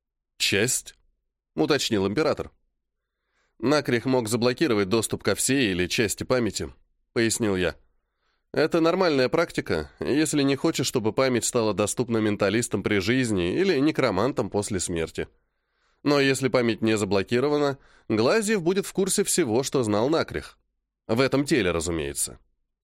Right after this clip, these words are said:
Ефремов скривился, как будто я предложил не рабочую идею, а что-то неприличное. «Тогда у нас будет два Накриха вместо одного»,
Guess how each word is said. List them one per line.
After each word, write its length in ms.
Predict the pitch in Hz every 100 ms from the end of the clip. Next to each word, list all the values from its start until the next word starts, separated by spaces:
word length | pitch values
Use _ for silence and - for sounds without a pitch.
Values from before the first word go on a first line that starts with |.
| _ _ _ _ _ _ -
Ефремов 520 | 95 104 196 240 185
скривился, 760 | - 196 185 180 117 - 90
как 180 | 78 107
будто 240 | 156 - 147
я 100 | 151
предложил 500 | 139 135 131 135 151
не 120 | 131
рабочую 520 | 127 196 208 202 180
идею, 440 | 147 180 165 156
а 80 | 131
что-то 320 | 127 - 151
неприличное. 760 | 143 123 135 107 85 - 69 - - _ _ _ _ _ _ _ _ _
«Тогда 360 | - 190 185 240
у 40 |
нас 180 | 226 202
будет 280 | 135 202 156
два 220 | 113 175
Накриха 460 | 151 160 185 170 160
вместо 380 | 120 127 -
одного», 560 | 120 156 165 95 92 95